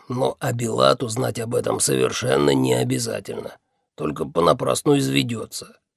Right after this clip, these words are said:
Ничего себе признание. Совсем он мои бедные нервы не бережёт. Абилат наскоро выпил кружку камры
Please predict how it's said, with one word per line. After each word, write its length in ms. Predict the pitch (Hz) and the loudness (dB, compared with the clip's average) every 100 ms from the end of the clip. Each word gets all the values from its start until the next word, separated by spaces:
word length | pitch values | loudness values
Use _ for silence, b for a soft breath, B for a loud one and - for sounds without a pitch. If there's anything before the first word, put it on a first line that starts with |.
| _ _ _ _ _ _ | _ _ _ _ _ _
Ничего 480 | 113 101 - 104 113 | -4 -2 -4 -4 -4
себе 260 | - 117 110 | -4 -6 -6
признание. 760 | - 123 113 117 110 107 110 _ _ _ _ - | 0 2 2 0 -2 -6 -10 _ _ _ _ -14
Совсем 500 | - - - 202 185 | -6 -4 0 2 4
он 100 | 135 | 6
мои 260 | 123 123 | 6 4
бедные 360 | 113 120 113 113 | 4 2 2 2
нервы 340 | 107 110 104 | 2 0 -2
не 120 | 104 104 | -4 -4
бережёт. 640 | 107 104 101 98 - _ _ _ _ _ _ _ _ _ _ _ _ _ _ _ _ _ _ _ - | -4 -4 -6 -10 -14 _ _ _ _ _ _ _ _ _ _ _ _ _ _ _ _ _ _ _ 0
Абилат 500 | 117 135 180 170 - | 4 6 4 0 -2
наскоро 440 | 127 135 - 123 113 | 4 4 4 -2 0
выпил 300 | 120 110 101 | -2 -4 -6
кружку 400 | 120 110 - 113 | -4 -6 -6 -4
камры 480 | 175 185 165 147 | 0 2 2 0